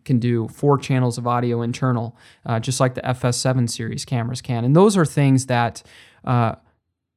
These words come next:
a-, an A seven S three can't compete with. And, and no one who is planning on buying an F X nine is probably gonna buy an A seven S three over it, because you're not buying the F X nine for the specs.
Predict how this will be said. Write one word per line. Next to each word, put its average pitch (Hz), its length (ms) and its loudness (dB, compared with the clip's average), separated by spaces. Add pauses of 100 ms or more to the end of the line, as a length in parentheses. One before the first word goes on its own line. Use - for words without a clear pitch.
(140)
a-, 139 200 4
an 135 140 2
A 147 160 4
seven 131 320 4
S 117 240 0
three 120 320 0
can't 123 400 0
compete 123 380 -4
with. 107 260 -8
And, 120 180 -2
and 127 200 2
no 151 140 6
one 135 360 4 (200)
who 131 260 4
is 120 120 2
planning 139 460 2
on 117 140 0
buying 120 360 0
an 113 80 -4
F 123 220 -2
X 117 240 -4
nine 110 320 -2
is 110 80 -4
probably 123 560 0
gonna 120 180 0
buy 113 260 -2
an 113 100 -2
A 113 100 0
seven 117 320 -2
S 113 140 -2
three 120 280 -4
over 127 300 4
it, 113 100 -4
because 131 240 -4
you're 135 120 4
not 139 260 2
buying 135 340 6
the - 80 -6
F 120 180 -6
X 120 180 -6
nine 113 360 -2 (320)
for 139 280 2
the 104 100 -2
specs. 113 640 0